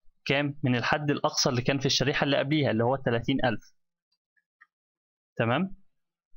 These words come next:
وبعد ما تعمل العملية ديت اضربه في كام؟ في نسبة الشريحة اللي هي خمستاشر في المية. طيب، آسف، نسبة خمستاشر في المية. طب كده هو هيضرب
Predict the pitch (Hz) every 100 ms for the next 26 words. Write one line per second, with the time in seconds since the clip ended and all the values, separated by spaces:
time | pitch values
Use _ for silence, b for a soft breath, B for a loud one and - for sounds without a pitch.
0 | - B B - 143 190 208 - 143 156
1 | 156 139 127 165 156 131 127 151 143 151
2 | 185 214 - - b b _ _ - 139
3 | 131 160 - - 135 143 123 - 127 139
4 | 143 156 117 - 117 139 180 180 - 120
5 | 123 139 117 113 - 127 127 - 107 92
6 | - _ _ _ _ _ - - - -
7 | - 113 - - - - _ - 127 156
8 | - 143 139 139 - 117 - 131 127 -
9 | 110 - - B B - 123 - 175 190
10 | 185 208 165 147 180 180 190